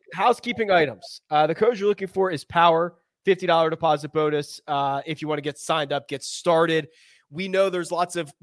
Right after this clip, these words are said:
good things coming in the Jock market. They're always making great updates. Um,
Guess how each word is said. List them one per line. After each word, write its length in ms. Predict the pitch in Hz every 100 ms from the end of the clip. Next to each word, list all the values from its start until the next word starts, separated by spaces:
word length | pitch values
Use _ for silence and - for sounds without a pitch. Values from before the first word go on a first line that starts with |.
| 147
good 180 | 202 -
things 200 | 180 -
coming 420 | 185 185 180 170
in 240 | 175 170
the 100 | 160
Jock 360 | 139 170 160 160
market. 260 | 160 160
They're 120 | 151 156
always 200 | 156 156
making 240 | 156 143
great 300 | 135 156 156 -
updates. 680 | 160 160 156 151 147 - -
Um, 540 | 151 143 139 135 131